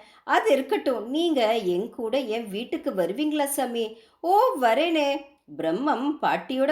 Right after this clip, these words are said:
கையை பிடிச்சிட்டு தளிர் நடை நடந்தது. அங்க ஒரு பெரிய அரண்மனையில கண்ணனோட அழகான சித்திரம் வச்சு, கோயில் மாதிரி செஞ்சு பூஜை நடந்தது.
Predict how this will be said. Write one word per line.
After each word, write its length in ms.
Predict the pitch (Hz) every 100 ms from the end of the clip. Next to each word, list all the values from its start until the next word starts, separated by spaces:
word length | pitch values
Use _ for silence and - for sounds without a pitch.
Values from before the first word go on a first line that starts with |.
| 311
கையை 360 | 208 160 214
பிடிச்சிட்டு 500 | 339 262 302 302 302 262 254 - _ -
தளிர் 380 | 147 156 226 240
நடை 240 | 196 226
நடந்தது. 440 | 415 233 220 190 185 - _ _
அங்க 280 | 240 330 466 440 262 294
ஒரு 180 | 285 359
பெரிய 440 | - 208 202 262 403
அரண்மனையில 560 | 311 226 269 262 262 254 233 233 - _
கண்ணனோட 520 | 226 190 240 262 254 214 240
அழகான 640 | 170 180 202 220 226 254 453
சித்திரம் 460 | - 196 - 359 370
வச்சு, 300 | 254 254 285 254 - - _
கோயில் 580 | 320 339 381 381 339
மாதிரி 320 | 262 190 233 330
செஞ்சு 400 | - 247 262 254 254 - _ -
பூஜை 320 | 220 294 440
நடந்தது. 440 | 339 196 180 175